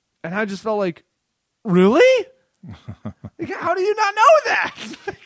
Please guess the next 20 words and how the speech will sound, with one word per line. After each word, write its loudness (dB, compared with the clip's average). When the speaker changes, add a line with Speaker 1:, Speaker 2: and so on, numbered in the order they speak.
Speaker 1:
Like, -6
Speaker 2:
Are -2
Speaker 1:
I 2
Speaker 2:
you 6
on 2
Speaker 1:
s-, -16
Speaker 2:
planet -6
Earth? -2
Speaker 1:
I've 0
said 0
it 0
Speaker 2:
<laughs> -8
Speaker 1:
one 4
thousand 2
times. -4
But -8
look, -4
the -12
reality -4
is, -6